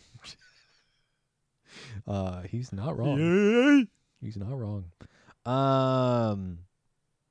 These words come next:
Speaker 2: I don't
Speaker 1: oh,
Speaker 2: know, Yogi.
Speaker 1: by the way, I don't know if it's adjusted or if it's always been this long, but it's an additional five hours. It's from five to ten P M.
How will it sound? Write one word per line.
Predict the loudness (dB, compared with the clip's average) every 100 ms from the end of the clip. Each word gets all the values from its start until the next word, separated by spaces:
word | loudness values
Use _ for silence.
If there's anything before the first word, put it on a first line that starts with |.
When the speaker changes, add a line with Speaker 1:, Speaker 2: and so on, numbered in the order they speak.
| _ _ _ _ _ _ -20 -20 _ _
Speaker 2:
I | -4 0
don't | 2 6
Speaker 1:
oh, | 10 10
Speaker 2:
know, | 8 4
Yogi. | 2 0 0 2
Speaker 1:
by | 4 6 6 4 4
the | 6 6
way, | 8 8 8 4 0
I | 0 2
don't | 2 0
know | -2 2 4 4 2
if | 0
it's | -6 -8 -10 -6
adjusted | -6 -4 -2 0 -2 -2
or | 0
if | 0
it's | 2
always | 2 2
been | 2 -2
this | -4 -4
long, | -4 -2
but | -4
it's | -4
an | -6
additional | -2 -2 0 -2
five | 2 2 4
hours. | 2 0 -6 -14
It's | -6
from | -6
five | -2 0 0
to | -2
ten | -6 -4 -6
P | -6 -8 -8
M. | -10